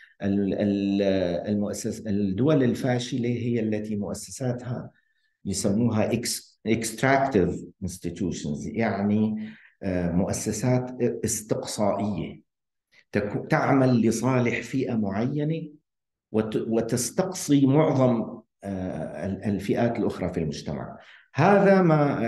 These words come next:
آه، كتب، معظم ما كتب في هذا الموضوع. آه،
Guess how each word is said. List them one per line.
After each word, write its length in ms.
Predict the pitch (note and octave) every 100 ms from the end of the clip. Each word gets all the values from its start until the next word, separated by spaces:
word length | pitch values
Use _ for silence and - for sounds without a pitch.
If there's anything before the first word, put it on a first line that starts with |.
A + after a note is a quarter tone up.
| A2
آه، 40 |
كتب، 580 | G#2+ E3 E3+ C#3+ G2 - -
معظم 400 | G2+ B2+ A#2 G#2
ما 80 | G2
كتب 420 | G2 G#2 G#2 G#2+ - - - -
في 200 | G#2+ G#2
هذا 260 | G#2+ G#2
الموضوع. 480 | F#2+ F2+ F2+ D#2
آه، 40 | -